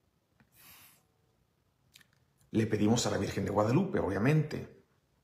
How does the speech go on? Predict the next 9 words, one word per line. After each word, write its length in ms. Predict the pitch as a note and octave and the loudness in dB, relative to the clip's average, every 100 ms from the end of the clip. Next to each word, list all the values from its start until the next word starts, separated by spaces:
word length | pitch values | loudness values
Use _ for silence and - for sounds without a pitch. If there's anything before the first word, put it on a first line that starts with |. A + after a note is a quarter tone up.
| _ | _
Virgen 360 | G#2+ A2+ G#2+ G2+ | 2 2 4 2
de 60 | |
Guadalupe, 800 | G2+ G2+ G2+ G#2 G#2 A#2+ - - - | 4 4 6 6 4 0 -4 -8 -10
Virgen 480 | F#2 A2 B2+ - A2 | 2 4 4 2 0
de 60 | G2+ | 0
Guadalupe, 400 | - - - - | 0 -2 -4 4
Virgencita 840 | A2+ C3 C3 A#2+ - D3 C3+ A#2+ | 8 8 8 4 4 0 -2 -4
de 80 | G#2+ | -2
Guadalupe, 880 | G2+ B2 G2+ A2 C3 - B2+ C3 | 2 4 4 4 2 2 -2 -2